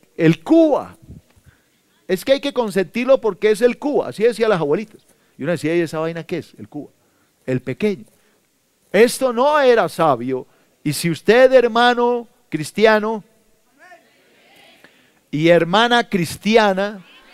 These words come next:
tiene ese bendito problema en su casa, más le vale que lo corrija ahora. No vaya sea que de pronto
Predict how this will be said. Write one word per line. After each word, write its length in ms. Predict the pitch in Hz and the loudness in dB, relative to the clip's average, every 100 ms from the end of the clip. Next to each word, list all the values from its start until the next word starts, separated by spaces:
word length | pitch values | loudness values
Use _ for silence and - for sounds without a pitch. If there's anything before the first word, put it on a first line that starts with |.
| - - - - _ - | -20 -20 -20 -20 _ -6
tiene 480 | 147 170 233 262 254 | 2 4 4 4 2
ese 240 | - 247 | 2 4
bendito 720 | 233 202 185 202 233 - 247 | 4 2 -4 -4 -4 -2 -2
problema 680 | - 208 196 190 208 208 214 | -2 -2 2 4 4 2 -2
en 80 | 208 | -4
su 200 | 214 - | -8 -2
casa, 680 | 208 170 151 160 165 170 _ _ _ _ _ _ _ | 0 0 0 -4 -6 -12 _ _ _ _ _ _ _
más 160 | 147 190 | -2 2
le 140 | 208 | 2
vale 320 | 202 202 202 190 | 4 6 4 2
que 100 | 175 | 2
lo 140 | 156 | 2
corrija 440 | 156 151 175 170 | 0 0 0 0
ahora. 440 | 165 165 170 104 92 _ _ _ _ _ _ _ _ _ _ _ | 0 -2 -4 -8 -12 _ _ _ _ _ _ _ _ _ _ _
No 220 | 127 151 | -4 2
vaya 200 | 196 208 | 4 4
sea 220 | - 196 | 2 2
que 160 | 190 196 | 2 2
de 120 | 185 | 0
pronto 680 | - 185 175 165 175 202 202 | 0 -2 -2 -4 -8 -10 -14